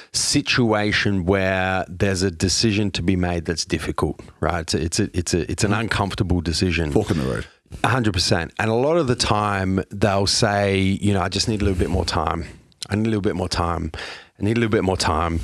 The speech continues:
Speaker 1: And they kick the can down the road. And it's just this, you know, just continuously kind of pushing this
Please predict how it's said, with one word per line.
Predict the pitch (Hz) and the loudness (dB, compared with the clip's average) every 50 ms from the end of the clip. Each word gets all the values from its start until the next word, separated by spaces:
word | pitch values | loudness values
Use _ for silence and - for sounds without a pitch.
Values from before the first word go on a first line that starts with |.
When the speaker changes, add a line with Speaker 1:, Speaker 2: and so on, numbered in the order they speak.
| - - - - | -4 -6 -8 -6
Speaker 1:
And | - 92 104 | -4 -2 -2
they | 107 107 | -2 -2
kick | - - 151 - | -2 -2 -2 -2
the | - 113 | -4 -4
can | - - 110 104 101 | -2 -2 -2 0 0
down | 101 98 92 90 | 2 0 2 0
the | 90 | 0
road. | 90 87 82 82 82 - - - - - | 0 0 -2 -2 -4 -6 -8 -10 -8 -4
And | 90 95 | -4 -2
it's | 104 - - | -2 -2 -2
just | - 123 110 - - - | -2 -2 -2 -2 -2 0
this, | - 107 98 90 - - - - | 2 2 2 2 0 -2 -2 0
you | 107 101 101 | 2 2 2
know, | 95 87 85 87 90 | 2 2 0 -2 -4
just | 85 92 - 113 - - | -4 -4 -2 -2 -2 0
continuously | - - 123 104 - - 123 123 120 117 113 113 104 - - 104 95 87 | 0 0 0 0 0 0 0 2 2 2 2 2 0 0 0 -2 -2 -2
kind | - 98 95 95 | 0 -2 0 0
of | 92 87 | -2 -2
pushing | - - - 131 120 - - - 107 101 95 95 95 90 82 - - - - - - - - _ | 0 2 2 4 4 2 2 2 0 2 2 0 0 -2 -4 -6 -10 -14 -14 -16 -20 -20 -20 _
this | 104 92 113 110 101 95 - - - | -2 2 4 4 4 4 2 0 -2